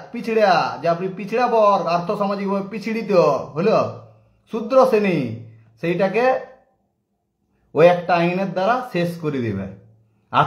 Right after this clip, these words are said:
তো আপনি ওবিসি certificate পাবেন না, আর তো আপনি এসসি, এসসি, এসটিদের certificate পাবেন না, তাহলে আপনি চাকরিটা কিসে পাবেন? কাঁচকলায়? জিন্দাবাদ করে?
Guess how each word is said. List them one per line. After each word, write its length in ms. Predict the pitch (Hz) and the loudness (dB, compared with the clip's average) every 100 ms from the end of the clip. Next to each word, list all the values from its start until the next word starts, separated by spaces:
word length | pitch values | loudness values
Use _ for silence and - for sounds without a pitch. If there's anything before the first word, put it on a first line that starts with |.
| - | 2
তো 60 | 170 | 2
আপনি 260 | 165 175 170 | 2 2 -2
ওবিসি 300 | 170 175 170 | 0 -2 -2
certificate 560 | 170 - 170 175 170 | -2 -2 -4 -2 -2
পাবেন 220 | 180 190 | 0 0
না, 300 | 226 247 208 120 - - _ - | 0 0 0 -4 -14 -20 _ -4
আর 140 | 139 - - | -2 -2 0
তো 60 | |
আপনি 280 | 170 170 170 | 0 2 0
এসসি, 300 | 165 - 190 | 0 -2 -2
এসসি, 400 | 185 180 175 185 | 0 0 0 0
এসটিদের 580 | 170 - 170 - 185 190 | -2 -2 -4 -4 -4 -2
certificate 460 | 180 180 208 202 208 | -2 -2 0 0 0
পাবেন 200 | 214 247 | 0 2
না, 240 | 240 180 104 - _ _ _ _ _ | 2 0 -4 -14 _ _ _ _ _
তাহলে 160 | 143 170 | -2 2
আপনি 280 | 170 170 170 | 2 2 -4
চাকরিটা 300 | 180 175 202 | -2 -2 -4
কিসে 220 | 214 262 | -4 -2
পাবেন? 200 | 180 131 | -2 -2
কাঁচকলায়? 480 | 156 170 381 359 185 - _ _ _ _ _ - | -6 -6 -4 -4 -4 -8 _ _ _ _ _ -12
জিন্দাবাদ 360 | 131 170 240 277 247 | -4 2 2 2 -4
করে? 300 | 294 185 - | -8 -10 -14